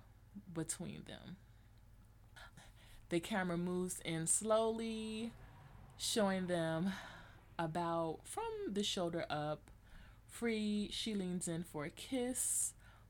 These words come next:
but not too intense, a sort of light peck. Their lips are so close.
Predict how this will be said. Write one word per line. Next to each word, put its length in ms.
but 540
not 260
too 180
intense, 720
a 100
sort 380
of 480
light 480
peck. 540
Their 140
lips 320
are 80
so 360
close. 840